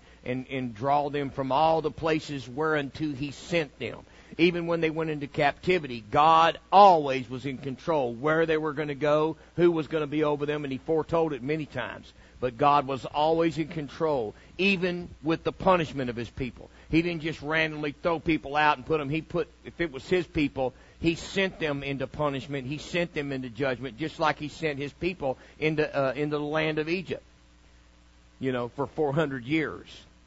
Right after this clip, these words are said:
So God has always been in control of his people, and no one has God's authority to take control of his people. They're his people, whether they're going through good or bad, whether they're in judgment or whether they're not,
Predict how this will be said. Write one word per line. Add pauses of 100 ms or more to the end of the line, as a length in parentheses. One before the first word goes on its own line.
(920)
So (380)
God
has (100)
always
been
in
control
of
his
people, (260)
and
no
one (640)
has
God's
authority
to
take
control
of
his
people. (880)
They're
his
people, (460)
whether
they're
going
through
good
or
bad,
whether
they're
in
judgment
or
whether
they're
not,